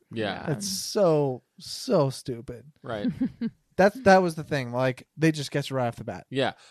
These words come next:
Speaker 1: Well, and I, I think there's, there's a couple times when that happens, but
Speaker 3: Yeah.
Speaker 1: yeah.
Speaker 3: And, like, yeah, the, the, that, the, them going into the thing and, like, their head, the pressure head thing.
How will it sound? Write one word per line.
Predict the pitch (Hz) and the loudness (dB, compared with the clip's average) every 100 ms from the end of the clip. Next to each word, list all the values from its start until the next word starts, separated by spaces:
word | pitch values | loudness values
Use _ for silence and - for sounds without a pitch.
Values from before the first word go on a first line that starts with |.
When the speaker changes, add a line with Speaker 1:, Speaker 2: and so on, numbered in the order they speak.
| _ | _
Speaker 1:
Well, | 208 208 | -2 0
and | |
I, | 190 - | 0 -2
I | |
think | 185 - 160 131 | -4 -4 -8 -4
there's, | 131 117 - _ | -2 -2 -8 _
there's | 123 113 - | -2 -2 -4
a | 117 | -6
couple | - 117 92 | -4 -4 -4
times | - 85 82 | -6 -12 -12
when | 80 | -14
that | 82 | -14
happens, | 85 - 85 82 - | -18 -16 -16 -16 -14
but | 82 | -6
Speaker 3:
Yeah. | 262 247 135 | 0 0 -2
Speaker 1:
yeah. | 82 - | -8 -4
Speaker 3:
And, | 226 233 226 | -2 -2 0
like, | 226 190 | 0 2
yeah, | 214 165 139 | 4 4 4
the, | 165 165 | 2 0
the, | 180 190 - 175 | -4 -6 -8 0
that, | 190 220 202 | 2 2 0
the, | 170 180 175 170 165 160 - 160 | -2 0 2 2 2 0 -4 -4
them | 165 202 175 - 160 | -2 -2 -4 -14 -4
going | 156 170 165 | 0 0 0
into | 165 156 160 | -4 -6 -10
the | 147 | -6
thing | 151 143 143 135 | -4 -4 -4 -6
and, | 123 117 135 | -10 -12 -12
like, | 127 - | -12 -8
their | 131 127 | -8 -6
head, | 147 139 131 139 _ _ _ _ _ _ _ _ _ _ _ _ _ 139 | -2 -2 -4 -12 _ _ _ _ _ _ _ _ _ _ _ _ _ -14
the | 139 | -10
pressure | 151 135 139 131 | -4 -4 -4 -6
head | 127 123 - | -6 -8 -6
thing. | 127 120 131 | -8 -8 -14